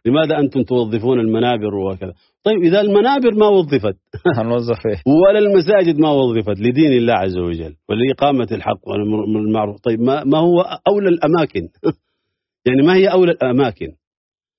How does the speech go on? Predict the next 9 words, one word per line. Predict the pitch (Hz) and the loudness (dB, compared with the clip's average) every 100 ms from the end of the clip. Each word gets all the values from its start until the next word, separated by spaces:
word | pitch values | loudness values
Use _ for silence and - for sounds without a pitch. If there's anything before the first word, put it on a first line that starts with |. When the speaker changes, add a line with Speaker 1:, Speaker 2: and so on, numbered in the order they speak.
| _ - | _ -2
Speaker 1:
فهم | 135 226 196 | 0 2 0
حقيقة | - 240 226 185 135 | -4 -6 -4 -2 0
يريدون | 117 113 113 147 196 190 | 0 0 -2 2 2 0
أن | 120 120 | -2 0
هم | 131 151 151 | 0 2 2
يعيشون | 139 123 110 120 120 208 220 | 2 0 -2 -2 -2 0 0
العلمانية | 147 117 113 110 139 135 | 0 -2 0 0 2 0
بمفهومهم | 113 110 101 147 107 95 | 0 -2 -2 -2 0 0
هم. | 98 78 | -2 -4